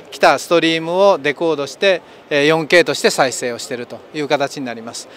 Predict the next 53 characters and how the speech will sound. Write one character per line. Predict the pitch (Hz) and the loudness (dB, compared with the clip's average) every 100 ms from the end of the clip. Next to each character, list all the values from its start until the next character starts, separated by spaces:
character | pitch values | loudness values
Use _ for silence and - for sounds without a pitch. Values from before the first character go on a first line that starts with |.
| - - | -20 -6
今 | - 226 | -2 6
回、 | 220 156 139 | 6 6 2
あ | 143 | -2
の、 | 143 139 135 135 135 | -2 -2 -2 -4 -6
え | 139 135 131 | -8 -6 -4
ー、 | 156 | 2
東 | 190 | 2
芝 | 196 165 | 4 4
さ | 156 151 | 2 2
ん | |
の | 190 | 2
四 | 170 151 | 2 2
ケ | 151 | 0
ー | |
モ | 147 | 0
ニ | 143 | -2
タ | 123 113 104 | -2 -2 -4
ー、 | 117 | -6
え | 135 127 123 123 123 - - - | -8 -6 -6 -6 -8 -12 -20 -2
ー、 | |
シ | - | 4
ャ | |
ー | 175 | 4
プ | |
さ | 151 | 2
ん | 156 | 0
の | |
四 | 165 143 | -2 -2
ケ | |
ー | 135 | -4
の | |
モ | 131 | -4
ニ | 135 | -8
タ | 131 135 | -4 0
ー | |
で | 196 | 0
こ | 202 139 | 0 -4
ち | |
ら | 139 143 | -2 -2
展 | 135 | -4
示 | 123 110 | -10 -10
さ | 135 | -10
せ | 123 | -10
て | 127 | -10
い | |
た | 120 | -10
だ | 117 | -10
い | |
て | 120 | -12
ま | 120 | -14
す | - | -12
の | 131 | -8
で、 | 139 151 | -4 -6